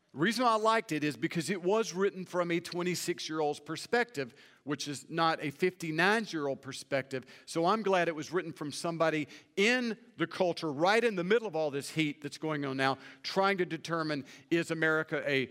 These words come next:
blessed nation or is America a bad nation? Yeah, that's that. They're trying to figure that out. Are we blessed or are we bad? And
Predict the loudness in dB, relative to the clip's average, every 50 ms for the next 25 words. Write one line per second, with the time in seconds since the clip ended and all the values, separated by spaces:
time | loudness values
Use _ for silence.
0 | -8 -16 -16 -4 0 2 2 2 2 0 -4 -4 -2 -2 -2 -2 -4 -6 -6 -6
1 | -2 -2 -2 0 -2 -2 -4 -6 -2 0 2 2 2 0 -2 -6 -6 -4 -2 0
2 | 0 0 -2 -6 -16 _ -8 -2 2 4 4 4 2 0 -4 -8 -8 -8 -14 -16
3 | -18 _ _ _ _ _ _ 0 0 2 2 2 0 2 -2 -4 -4 -4 -12 _
4 | _ _ _ _ -2 0 2 2 0 0 2 0 0 0 2 2 4 4 4 4
5 | 2 0 -4 -14 -20 -20 -20 _ _ _ _ _ _ -10 -10 -8 -2 2 4 4
6 | 4 2 0 -6 -6 -4 -4 2 4 6 6 6 4 2 0 -6 -12 -20 _ _
7 | _ _ _ _ _ _ _ _ _ _ _ _ _ _ _ _ 2 4 6 6
8 | 6 4 4 0 -2 -8